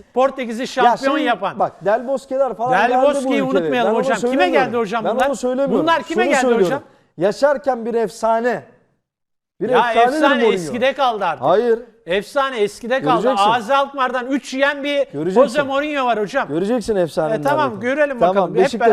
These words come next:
Speaker 1: beraber
Speaker 2: geçelim.
Speaker 1: göreceğiz.
Speaker 2: Beşiktaş, e, Mourinho hakkında <laughs> şimdi aklıma başka bir şey geldi de neyse, onu da söylemeyeyim de.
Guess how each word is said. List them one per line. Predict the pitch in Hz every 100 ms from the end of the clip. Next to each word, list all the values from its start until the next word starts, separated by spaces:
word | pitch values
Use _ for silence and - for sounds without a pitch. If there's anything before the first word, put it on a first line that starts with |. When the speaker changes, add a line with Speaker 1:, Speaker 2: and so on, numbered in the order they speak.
| 220
Speaker 1:
beraber | 202
Speaker 2:
geçelim. | 175 185
Speaker 1:
göreceğiz. | 208 190 - _ _ _ _ -
Speaker 2:
Beşiktaş, | 190 - 196 220 220 - - _ _ _ _ _ -
e, | 143 143 143 143 139 139 135 127 - - _ 113
Mourinho | 143 156 180 190
hakkında | 175 175 180 180 - - - -
<laughs> | - - - - _
şimdi | - 170 185
aklıma | 175 - 196 185 - - _ -
başka | 156 165 202
bir | 185
şey | 170 190
geldi | 190 196 226
de | 220 143 120 _ _ _ -
neyse, | 151 185 151 151 110 _ -
onu | 139 156 156
da | 151
söylemeyeyim | 160 160 170 175 202
de. | 185 131